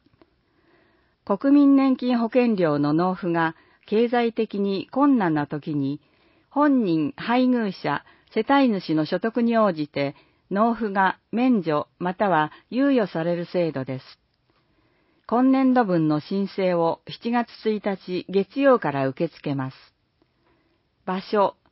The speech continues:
厚木年金事務所、または市役所一階六番窓口。持ち物、身分証、年金手帳、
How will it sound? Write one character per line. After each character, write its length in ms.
厚 260
木 160
年 240
金 260
事 100
務 160
所、 300
ま 140
た 160
は 220
市 60
役 180
所 220
一 160
階 280
六 260
番 260
窓 260
口。 360
持 140
ち 180
物、 380
身 140
分 260
証、 520
年 260
金 280
手 200
帳、 400